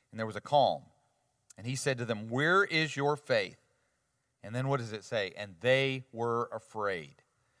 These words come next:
Now, clearly they were afraid when the wind and the rain and everything happened. But here they're in the presence of Jesus as he commands the wind and waves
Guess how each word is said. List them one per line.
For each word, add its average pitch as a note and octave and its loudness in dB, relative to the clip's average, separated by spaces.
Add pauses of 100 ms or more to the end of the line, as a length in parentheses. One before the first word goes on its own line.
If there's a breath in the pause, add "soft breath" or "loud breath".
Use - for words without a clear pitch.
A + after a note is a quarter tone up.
Now, C3 -6
clearly C#4 8
they F3+ 8
were E3 8
afraid D#3+ 8 (260 soft breath)
when E3 4
the D3 2
wind F#3 4
and D3 -2
the B2+ -4
rain E3+ 8
and D3+ 2
everything D#3 2
happened. D3+ 8 (200 loud breath)
But D3+ 4
here D4 8
they're G#3 10
in G#3 4
the F#3 4
presence G#3+ 8
of D#3 2
Jesus F3 4
as D#3+ 0
he B3+ 2
commands G#3+ 4
the F#3+ 4
wind A3+ 4
and E3+ 0
waves G#3 8